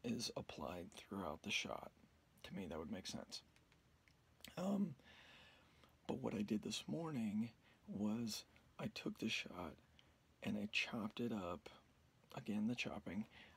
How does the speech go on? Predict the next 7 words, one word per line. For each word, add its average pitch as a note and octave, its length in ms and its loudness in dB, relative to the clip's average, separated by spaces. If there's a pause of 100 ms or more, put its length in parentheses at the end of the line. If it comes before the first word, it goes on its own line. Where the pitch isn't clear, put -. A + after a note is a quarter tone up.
(120)
uh, F2 500 0 (180)
into, G#2 760 0 (760)
you - 100 0
know, - 160 0 (240)
frame - 400 0
by G#2+ 140 4
frame, A#1+ 400 -2